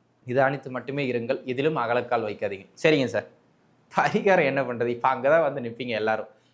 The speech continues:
நல்லா புரிஞ்சுக்கிடுங்க, முன்னாடி சொன்ன எல்லா விஷயத்திலும் நீங்க உங்க இஷ்டத்துக்கு அகலக்கால் வச்சுட்டு பரிகாரம் பண்ணீங்கன்னா, பைரவரே புடிச்சு கோயிலுக்கு வெளில தூக்கி போட்டுருவாரு உங்களை,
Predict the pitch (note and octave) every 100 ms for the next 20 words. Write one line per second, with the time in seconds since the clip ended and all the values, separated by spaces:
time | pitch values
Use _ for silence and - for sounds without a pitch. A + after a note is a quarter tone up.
0 | _ A#2+ F3+ F3 E3+ D#3 C#3 B2+ E3+ F#3
1 | C#3 E3 G3+ G3+ F#3 F3 C#3 D#3 E3+ F#3
2 | F3+ F#3 G3 F#3 E3 D#3 D#3+ E3 D#3 -
3 | E3+ E3+ F3+ D3+ C#3 E3 D#3+ D#3+ D3+ C#3
4 | D3 E3+ E3 C#3 D3+ E3 D3+ C3 B2 G#2+
5 | G#2+ A2 A2 - _ _ A#2 B2+ D3 F#3
6 | F#3 G3+ F#3 F3 F3+ E3 E3+ D#3 D3+ D#3+
7 | D#3+ C3+ B2+ A2 A#2+ A2 G#2+